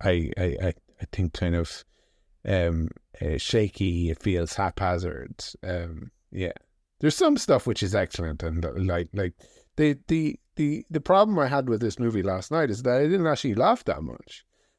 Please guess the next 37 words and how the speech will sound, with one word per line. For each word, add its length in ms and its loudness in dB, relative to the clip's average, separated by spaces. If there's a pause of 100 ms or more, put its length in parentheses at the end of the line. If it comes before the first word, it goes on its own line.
(120)
And 160 0
I, 220 4
I, 360 4
I, 440 4
I, 360 2
I 120 0
had 300 2
a 40 4
lot 220 4
of 80 -2
fondness 460 -2
for 240 0
this 180 -4
movie. 480 0 (580)
Um, 640 0
now, 160 0
some 260 2
of 100 2
it, 200 -2
it, 760 -2
uh, 40 -2
um, 340 -2
did 200 0
make 220 -2
me 100 0
laugh. 280 -6 (640)
But 100 2
certainly 380 4
it's 120 0
not 140 2
a 60 0
movie 240 0
that's 140 -2
gonna 180 -2
make 180 -4
you 100 -4
cry. 520 -2